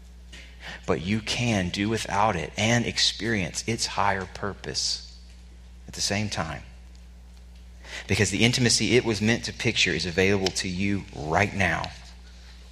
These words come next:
through God's Word, through His people, through His Spirit. And what you have right now is an opportunity to learn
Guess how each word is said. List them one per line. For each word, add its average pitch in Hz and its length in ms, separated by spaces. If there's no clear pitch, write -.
through 104 160
God's 95 400
Word, 110 400
through - 380
His 82 200
people, 107 540
through - 200
His 98 160
Spirit. 78 460
And 98 160
what 110 120
you 120 100
have 113 320
right 95 160
now 113 260
is 90 80
an 92 80
opportunity 101 560
to 87 120
learn 95 520